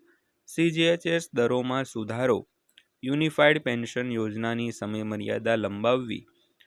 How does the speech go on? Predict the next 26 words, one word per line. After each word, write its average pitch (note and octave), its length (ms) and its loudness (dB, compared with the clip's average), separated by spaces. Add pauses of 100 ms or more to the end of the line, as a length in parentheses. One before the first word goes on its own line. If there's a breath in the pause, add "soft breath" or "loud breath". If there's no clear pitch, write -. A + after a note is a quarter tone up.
(160 soft breath)
અને D#3+ 280 0
ડિજિટલ C#3 460 0
લાઈફ A#2 280 2
સર્ટિફિકેટ A2+ 800 -6
ઝુંબેશનો A#2 680 -6
સમાવેશ G#2 760 -6
થાય G2 220 0
છે. G2 300 -8 (680 soft breath)
તો C#3+ 80 0
આ D3 120 6
પગલાં C3+ 520 2
કાં A2+ 200 -2
તો A#2+ 140 -2
પગારદાર A#2+ 680 0
અને D3+ 320 -4
નિવૃત્ત C3+ 480 -4
વ્યક્તિઓને B2+ 640 -2 (680 soft breath)
વધારાના D3 640 4
ભંડોળ A#2+ 440 0
પૂરા A2 320 -2
પાડશે D3+ 580 -2 (560)
અથવા E3 340 2
તો E3 220 0
સુધારેલી B2+ 680 -2
નીતિઓ A#2+ 540 -4
દ્વારા B2+ 360 0